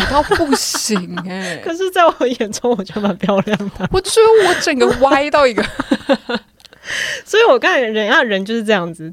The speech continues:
Speaker 2: 对，对自己很严格，对大家很宽-，不，不能讲宽松，但是就是你很，
Speaker 1: 对大-，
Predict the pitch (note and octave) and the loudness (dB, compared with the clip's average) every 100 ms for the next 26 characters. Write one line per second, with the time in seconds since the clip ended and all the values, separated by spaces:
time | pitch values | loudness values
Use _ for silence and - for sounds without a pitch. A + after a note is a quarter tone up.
0 | _ B3+ A3+ A3 A3+ G#3+ A3 F3 D#3+ D3+ | _ 4 4 4 2 2 -4 -4 -6 -10
1 | D3+ E3 D#3+ G3+ F#3+ F#3 F3 - - _ | -10 -8 -6 -4 -4 -2 -4 -8 -18 _
2 | _ _ _ - D#3+ - _ _ C#4 A3 | _ _ _ -18 -18 -20 _ _ -6 -2
3 | A#3+ E3 D#3+ E3+ E3 - D#3 G3 C#4 D4 | -4 -6 -12 -14 -14 -16 -8 0 0 0
4 | D4 D4+ A#3+ E4+ F3 D4 | -2 0 0 -2 -2 -4